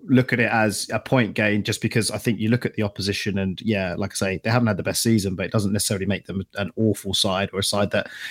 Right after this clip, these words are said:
you know, by default we just go there and win it. And we've got a really bad record there. Like, I don't know if that plays on the minds of the players. I don't know if that plays on the minds of, of, of the coaches, but, um, it was a good opportunity to go and win there. But at the same time, like, you know,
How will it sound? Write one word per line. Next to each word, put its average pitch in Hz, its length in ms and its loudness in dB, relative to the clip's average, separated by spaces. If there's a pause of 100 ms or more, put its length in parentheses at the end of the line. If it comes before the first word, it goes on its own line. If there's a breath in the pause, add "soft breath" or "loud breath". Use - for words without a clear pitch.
(160 loud breath)
you 113 60 2
know, 90 140 4
by 101 220 4
default 95 340 0
we 92 80 -2
just - 160 0
go 98 160 4
there 92 160 2
and 92 140 4
win 104 120 6
it. - 200 2
And 143 100 8
we've 185 140 8
got 180 120 8
a 113 40 6
really 113 320 6
bad 95 280 0
record 101 300 2
there. 95 160 2
Like, 104 300 2
I - 20 6
don't 160 140 8
know 151 80 8
if 131 80 2
that - 180 2
plays 120 380 4
on 107 100 4
the 98 60 2
minds 101 300 4
of - 60 -10
the 101 60 -2
players. 98 380 0
I 95 40 -8
don't 127 100 4
know - 20 6
if - 60 -4
that - 160 -2
plays 104 280 2
on 90 80 -4
the 90 60 -6
minds 92 360 -2
of, 87 140 -12 (100)
of, 101 120 -4
of - 160 -6
the - 100 -12
coaches, 104 380 -2
but, 104 240 2 (580 loud breath)
um, 104 460 4 (180)
it 127 60 0
was 127 100 6
a 113 60 2
good 160 160 8
opportunity 131 500 4
to - 80 -4
go 131 140 6
and 117 100 6
win 135 160 6
there. 156 200 6
But 120 160 2
at 101 60 -2
the 110 60 0
same 113 240 2
time, 104 340 2
like, 95 360 -4 (460)
you 113 80 0
know, 95 60 -2